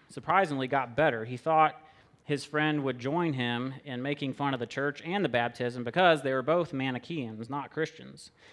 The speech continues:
But Augustine's friend got angry with him and told him to stop teaching him Manichaean nonsense, he called it. Well, eventually the friend got sick again,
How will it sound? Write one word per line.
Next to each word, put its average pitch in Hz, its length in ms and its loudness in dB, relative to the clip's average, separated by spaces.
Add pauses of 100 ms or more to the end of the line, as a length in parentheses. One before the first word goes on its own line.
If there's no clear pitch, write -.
(200)
But 143 100 4
Augustine's 226 480 4
friend 196 400 0
got 139 220 2
angry 160 400 -2
with 120 200 -2
him 120 180 -4
and 117 100 -4
told 156 280 0
him 123 160 -2
to 113 80 -4
stop 156 400 -2
teaching 123 600 -6
him 127 360 -4 (120)
Manichaean 139 680 -6
nonsense, 131 680 -6
he 113 120 -14
called 110 300 -12
it. - 140 -16 (1400)
Well, 143 140 0
eventually 208 420 2
the 165 80 2
friend 175 300 0
got 139 200 2
sick 156 220 -6
again, 131 480 -6